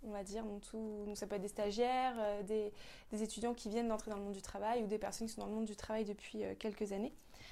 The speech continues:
Et donc l'objectif, c'est de, euh, bah, de mettre en avant un petit peu ce qui se passe dans le monde du travail. Donc aujourd'hui, on dit que plein de choses sont normales parce qu'en fait, elles, voilà, elles se passent, donc c'est normal. Et, euh, il y a pas mal de choses qui correspondent plus forcément, euh, aux volontés en fait de ces nouvelles générations, euh, dans le monde du travail et, euh, du coup l'idée c'est de mettre en,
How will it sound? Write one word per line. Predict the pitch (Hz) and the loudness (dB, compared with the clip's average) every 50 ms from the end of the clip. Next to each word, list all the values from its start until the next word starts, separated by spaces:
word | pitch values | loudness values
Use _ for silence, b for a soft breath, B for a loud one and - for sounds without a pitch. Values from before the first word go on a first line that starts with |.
| B B B | B B B
Et | 226 | 4
donc | 220 240 240 240 | 6 8 8 8
l'objectif, | 233 226 220 226 220 226 - 277 269 | 8 6 6 2 0 0 0 -4 -2
c'est | - - 220 | 0 0 0
de, | 196 220 | 2 4
euh, | 233 247 247 226 214 208 208 208 208 202 202 202 | 6 6 6 6 6 6 4 2 2 2 0 2
bah, | 196 202 208 | 4 4 4
de | 196 226 | 6 6
mettre | 226 233 240 - - | 6 6 6 4 4
en | 240 | 4
avant | 226 226 233 254 | 6 6 6 4
un | 254 | 2
petit | 240 - | 2 0
peu | - 262 | 0 -2
ce | 247 - | -2 -2
qui | - 226 | -4 -6
se | - | 0
passe | - 262 262 247 | 2 2 4 4
dans | 233 | 4
le | 220 214 | 2 2
monde | 214 220 | 2 0
du | 208 214 | 0 -2
travail. | 214 - - 220 214 226 240 262 262 | -4 -2 0 2 6 6 6 6 6
Donc | 233 226 220 226 | 4 2 2 2
aujourd'hui, | 214 214 214 208 233 240 233 | 0 0 0 -2 -2 -2 -2
on | 220 214 | -2 -2
dit | 208 214 220 | -2 -4 -8
que | - | -8
plein | - - 220 214 | -4 -4 -2 -2
de | 214 | -2
choses | - 226 233 | -4 -6 -4
sont | - - - 226 208 208 208 208 214 | -4 -6 -6 -6 -6 -6 -4 -2 2
normales | 214 220 220 220 226 226 233 240 233 233 | 4 4 4 6 6 6 6 4 4 0
parce | 208 208 - | -2 -4 -4
qu'en | 208 | -6
fait, | - 226 220 214 | -6 -6 -4 -4
elles, | 202 208 202 | -4 -4 -4
voilà, | 196 202 196 - | -4 -4 -2 -2
elles | - 208 | -2 0
se | 208 - 233 | 0 -2 0
passent, | 220 240 233 233 208 | 2 4 2 2 2
donc | 214 208 | 0 -2
c'est | - - - 208 | -2 -2 -2 -2
normal. | 202 202 196 202 214 226 254 269 214 - B B B B B B B B B - | -2 -2 -2 0 2 4 4 4 2 0 B B B B B B B B B 0
Et, | 226 226 240 240 | 4 4 4 6
euh, | 226 | 4
il | 220 | 2
y | |
a | 208 208 | 2 2
pas | 220 214 | 2 2
mal | 226 226 214 | 2 2 2
de | 220 | 0
choses | 214 - 240 233 - | -2 -2 -4 -6 -8
qui | - - - 220 220 | -10 -12 -8 -8 -8
correspondent | 220 - 226 214 214 214 - - 226 220 214 | -6 -2 -2 -2 -2 -2 -4 -2 -2 -2 -2
plus | - - - 269 254 | -2 -2 0 0 0
forcément, | - - 240 240 - - 247 240 247 247 247 247 233 | 4 2 2 2 2 -2 0 2 4 4 6 6 6
euh, | 220 214 214 208 202 202 - b b b b b b b b b b b b - - - | 4 4 4 2 0 -2 -4 b b b b b b b b b b b b -14 2 4
aux | 240 233 | 4 6
volontés | 220 233 240 240 240 240 240 240 269 269 254 | 8 8 8 8 8 6 6 6 6 6 6
en | 233 226 | 6 6
fait | - 254 233 | 4 2 2
de | 202 220 | 2 0
ces | 214 - 226 | 0 2 2
nouvelles | 214 214 220 214 214 | 2 2 2 0 0
générations, | 208 214 208 202 202 208 - - - 240 240 240 226 | 0 0 0 0 0 -2 -2 -2 -2 -2 -2 0 0
euh, | 214 208 202 202 | -2 -2 -2 -2
dans | 180 202 | -2 -2
le | 208 | -2
monde | 214 214 208 | -2 -2 -2
du | 208 | -4
travail | 208 - - 202 208 220 240 247 240 214 | -6 -4 -2 0 2 4 4 4 4 2
et, | 214 208 202 202 | 0 0 0 0
euh, | 196 196 196 | 0 -2 -2
du | 185 202 | -4 -4
coup | - - | -4 0
l'idée | 233 226 208 240 | 0 2 2 0
c'est | 240 240 214 | -2 0 0
de | 214 | 0
mettre | 214 214 - | 0 0 0
en, | 220 | -4